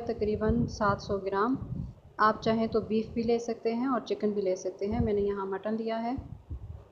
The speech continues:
इसको लहसुन अदरक के साथ हम फ्राई कर लेंगे। फ्राई करने के बाद हम इसमें ऐड करेंगे थोड़े से मसाले। मसालों के अंदर जो चीज़ें हमारी दरकार हैं उनमें शामिल है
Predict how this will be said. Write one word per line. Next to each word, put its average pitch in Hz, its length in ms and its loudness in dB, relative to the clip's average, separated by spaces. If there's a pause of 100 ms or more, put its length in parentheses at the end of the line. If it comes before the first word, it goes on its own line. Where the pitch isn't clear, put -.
(1000)
इसको 226 180 0
लहसुन 226 260 4
अदरक 247 260 0
के 247 100 -4
साथ 233 300 0
हम 214 160 -2
फ्राई 208 260 2
कर 240 180 -2
लेंगे। 240 360 2 (560)
फ्राई 233 160 6
करने 247 240 2
के 247 100 0
बाद 247 220 4
हम 240 180 2
इसमें 220 280 0
ऐड 208 280 0
करेंगे 214 420 0 (120)
थोड़े 202 180 -2
से 202 160 -6
मसाले। 202 480 -2 (480)
मसालों 226 460 2
के 269 100 0
अंदर 254 260 2
जो 247 160 -4
चीज़ें 240 320 -6
हमारी 220 360 0
दरकार 208 460 -2
हैं 233 240 -6 (1400)
उनमें 233 240 2
शामिल 254 380 2
है 247 140 2